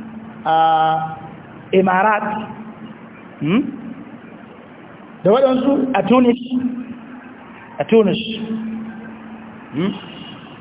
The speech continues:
Irin waɗannan. Kaga za ka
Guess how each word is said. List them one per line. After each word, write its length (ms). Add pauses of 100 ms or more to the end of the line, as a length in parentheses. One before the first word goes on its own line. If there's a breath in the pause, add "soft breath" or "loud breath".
(240)
Irin 200
waɗannan. 400 (760)
Kaga 300 (840)
za 140
ka 100